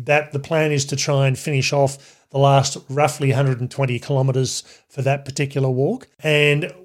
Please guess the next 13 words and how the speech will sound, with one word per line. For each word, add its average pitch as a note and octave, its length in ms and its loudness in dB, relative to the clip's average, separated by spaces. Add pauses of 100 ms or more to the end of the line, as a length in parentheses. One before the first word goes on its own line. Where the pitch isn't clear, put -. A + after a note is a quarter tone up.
usually C4+ 420 0
I'm D4 60 0
a D4+ 60 0
bit G#3+ 200 -2
more E3+ 220 0
organised, C#3+ 760 2
and D3 220 -4
we've C#3+ 200 0
also D#3 400 2
gone C#3+ 240 2
through C#3 160 -2
and B2+ 80 0
scheduled C#3 640 0